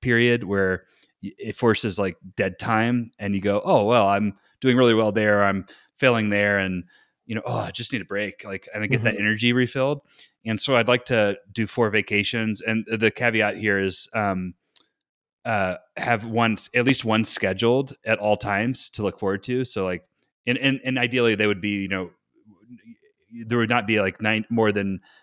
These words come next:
Speaker 1: ninety days without a vacation throughout the
Speaker 2: Yeah.
Speaker 1: year. So, um, I think if I do those four things, like, it'll get me back on the right path, and then we can have another kid and it'll all get ruined again. Um, but it'll be okay. Uh, <laughs> uh,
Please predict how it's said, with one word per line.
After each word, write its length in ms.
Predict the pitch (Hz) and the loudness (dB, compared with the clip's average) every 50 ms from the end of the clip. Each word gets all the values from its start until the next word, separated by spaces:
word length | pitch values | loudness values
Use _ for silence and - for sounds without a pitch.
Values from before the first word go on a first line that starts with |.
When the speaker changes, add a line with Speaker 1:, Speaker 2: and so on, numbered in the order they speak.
| _ _ | _ _
Speaker 1:
ninety 280 | 113 113 110 107 101 98 | -4 -2 0 0 0 0
days 300 | 85 98 95 95 92 - | 2 2 2 2 0 0
without 180 | - 92 90 95 | -2 0 0 0
a 20 | |
vacation 580 | 90 92 90 - 95 92 - 107 104 113 110 - _ _ _ _ _ _ - | 0 -2 -2 -2 -4 -4 -4 -4 -4 -6 -6 -10 _ _ _ _ _ _ 0
throughout 180 | 120 104 - | 0 0 0
the 80 | - 104 | 0 0
Speaker 2:
Yeah. 120 | 101 104 | 0 0
Speaker 1:
year. 80 | 104 101 | 0 -2
So, 360 | - - 87 87 85 82 - _ _ _ _ _ _ _ _ _ _ _ - - - | -2 -4 -6 -6 -6 -8 -12 _ _ _ _ _ _ _ _ _ _ _ -16 -8 -4
um, 280 | 107 98 90 87 82 - - - - - - - - _ _ _ _ _ _ _ _ _ - | -4 -2 -2 -4 -6 -10 -14 -20 -20 -20 -20 -20 -20 _ _ _ _ _ _ _ _ _ -12
I 20 | 131 | -2
think 200 | - 180 190 - | 0 0 0 2
if 60 | 196 180 | 4 4
I 80 | 165 | 4
do 140 | 131 143 143 | 4 6 6
those 120 | 135 131 | 6 4
four 160 | - - 135 113 | 4 2 0 2
things, 240 | - 127 117 110 | 2 0 0 2
like, 100 | 104 104 | 2 4
it'll 120 | 98 98 98 | 4 4 2
get 100 | 110 117 | 2 0
me 80 | 110 101 | 0 0
back 360 | 85 98 95 98 98 - 117 | -2 -2 -2 -2 -2 -2 -4
on 100 | 107 101 | -4 -2
the 80 | 92 92 | -2 -2
right 240 | 92 92 90 - | -2 -2 -4 -6
path, 560 | - - 95 87 87 101 117 113 - - - - | -8 -6 -6 -4 -2 -2 -2 -4 -6 -12 -12 -8
and 100 | - 110 | -2 0
then 240 | 113 110 104 104 104 95 | 2 2 2 0 0 -2
we 80 | 104 | -6
can 100 | - 101 | -4 -4
have 100 | 101 98 | -2 -2
another 160 | 95 95 92 | -2 -2 -4
kid 280 | 90 - 101 101 95 90 | -4 -2 -2 -2 0 0
and 260 | 92 90 92 92 85 - | -2 -4 -6 -8 -10 -12
it'll 220 | - 95 101 92 90 | -8 -4 -2 -2 0
all 100 | 90 92 | 0 -2
get 140 | 92 95 92 | -2 -2 0
ruined 260 | 104 113 123 127 123 | 2 2 2 2 2
again. 420 | 110 117 117 117 117 117 120 107 - - - - | 2 2 2 2 2 0 -2 -4 -6 -12 -16 -12
Um, 400 | - 92 92 87 85 87 87 - - - - - - - - - | -8 -6 -6 -4 -4 -6 -8 -10 -14 -18 -18 -18 -20 -20 -12 -2
but 100 | - 120 | 0 2
it'll 140 | 127 165 143 | 2 4 4
be 100 | 127 104 | 4 2
okay. 220 | 82 87 80 - - - - _ - | 2 -2 -4 -6 -10 -16 -20 _ -6
Uh, 200 | 123 120 120 117 - - - - - - - - - - - | -2 -2 0 -2 -2 -4 -6 -8 -6 -4 -4 -4 -2 0 -2
<laughs> 260 | - - - 320 - - - _ _ _ _ _ _ _ _ _ - - - - - - - 294 | -2 -2 0 -2 -4 -4 -6 _ _ _ _ _ _ _ _ _ -14 -12 -10 -10 -8 -10 -4 0
uh, 240 | 160 143 131 120 | 2 2 4 2